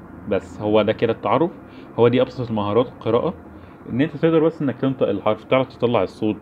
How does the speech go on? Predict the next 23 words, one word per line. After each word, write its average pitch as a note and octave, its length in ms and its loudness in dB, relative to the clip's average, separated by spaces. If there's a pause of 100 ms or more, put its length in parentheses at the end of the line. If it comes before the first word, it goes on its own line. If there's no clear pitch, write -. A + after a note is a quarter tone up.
الك-، G2 420 -4
الكسرة، G#2 840 2
الفتحة، F#2 1080 -2
الضمة، G2 600 -2
الحاجات G2 300 -6
دي G2 80 -8
كلها، F#2+ 320 -4
سكون، G#2+ 500 -2 (560)
دي B2 120 0
كلها، C#3+ 520 0 (380)
آه، G2 540 0 (880)
بتكون A2+ 420 2
تحت C3+ 240 -2
عنوان A2+ 440 2
التعرف A#2 480 0 (280)
في A2 60 -6
مهارات G2+ 360 -2 (140)
القراءة. F#2+ 520 -4 (680)
تاني D3+ 180 2
حاجة D#3+ 280 2
هي A#2+ 80 0
فهم C3 220 0
النص. G2 420 -4